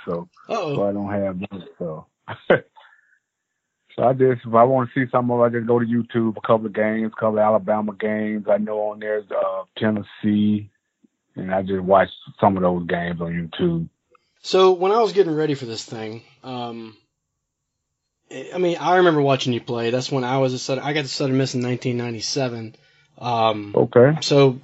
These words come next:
Speaker 2: so I remember a lot of it from sitting over in the student section, and I knew that you were one of my favorite players, and you're dynamic on the field. Um, but I wanted to get, uh, a little bit more perspective. So what I did was, there's a couple guys that we know, fans of the show, uh, friends of the show,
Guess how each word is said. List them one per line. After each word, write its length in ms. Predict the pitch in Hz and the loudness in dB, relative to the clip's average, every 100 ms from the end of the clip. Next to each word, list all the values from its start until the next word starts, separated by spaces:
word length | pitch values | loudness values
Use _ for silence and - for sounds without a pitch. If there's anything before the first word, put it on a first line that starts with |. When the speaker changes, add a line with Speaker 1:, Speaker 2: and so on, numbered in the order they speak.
| - | -8
Speaker 2:
so 160 | 135 | 2
I 100 | 147 | 6
remember 340 | 151 160 165 151 | 8 8 8 8
a 60 | |
lot 200 | 143 143 | 8 6
of 100 | 139 143 | 6 4
it 100 | 131 | 0
from 140 | 123 | -4
sitting 220 | - 139 | -2 2
over 180 | 143 135 | 2 2
in 60 | 120 | 0
the 60 | |
student 320 | - 143 135 | 0 0 0
section, 560 | 120 131 127 127 120 117 | 0 -2 -2 -4 -4 -4
and 100 | 117 | -4
I 60 | 120 | 0
knew 160 | 143 | 0
that 160 | 135 131 | 0 0
you 80 | 123 | -2
were 60 | |
one 260 | 120 117 123 | -2 -2 -4
of 60 | |
my 80 | 107 | -4
favorite 360 | - 131 123 - | -2 0 0 -4
players, 340 | 123 127 120 | -2 0 0
and 60 | 120 | -2
you're 120 | 123 | -4
dynamic 600 | 110 117 123 131 131 127 | -4 -4 0 0 0 0
on 120 | 127 | -2
the 60 | 117 | -4
field. 460 | - 135 127 123 - - - - - - | -2 2 2 0 -6 -20 -20 -20 -20 -4
Um, 420 | - 135 131 127 139 | 4 6 6 4 2
but 200 | 143 180 | 4 8
I 20 | |
wanted 280 | 190 247 214 | 10 8 8
to 60 | |
get, 320 | 170 180 185 147 | 6 6 6 0
uh, 280 | 151 147 139 | -4 -4 -4
a 60 | |
little 180 | 143 170 | 0 2
bit 140 | 165 151 | 4 4
more 240 | 156 156 | 6 6
perspective. 640 | 151 131 - 165 - 123 | 2 -6 -2 -2 -2 -6
So 180 | - 143 | -2 0
what 120 | 143 | 2
I 80 | 165 | 2
did 280 | 143 143 135 | 4 4 4
was, 320 | 120 110 - | 0 -8 -12
there's 380 | 127 - 143 143 | -16 -8 -2 0
a 60 | 135 | 2
couple 240 | 254 185 | 0 4
guys 320 | 165 165 156 | 6 8 6
that 100 | 139 | 2
we 160 | 135 147 | 2 4
know, 320 | 139 127 135 | 4 2 0
fans 380 | 139 139 139 135 | -2 -2 -2 -2
of 80 | 127 | -6
the 60 | |
show, 520 | 123 143 135 131 131 131 | -6 -4 -2 -2 -4 -6
uh, 200 | 123 120 | -10 -8
friends 320 | - 151 139 | -2 0 0
of 80 | 123 | -2
the 80 | 123 | -4
show, 440 | 135 127 123 | -4 -4 -4